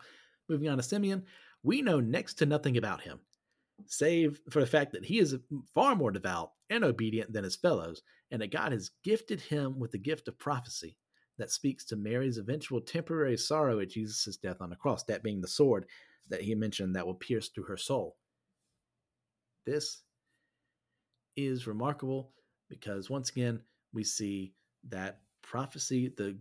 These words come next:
gifts of God are slowly coming back into the forefront of the people of Israel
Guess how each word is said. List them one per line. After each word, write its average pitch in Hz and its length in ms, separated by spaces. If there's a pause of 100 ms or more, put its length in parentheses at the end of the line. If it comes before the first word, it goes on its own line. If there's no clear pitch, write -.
(120)
gifts 147 340
of 117 160
God 110 340
are 95 140
slowly 120 1000
coming 110 460
back 95 380 (200)
into 95 720 (460)
the - 80
forefront 95 680 (480)
of 90 320
the 95 60
people 98 580
of 85 140
Israel 85 500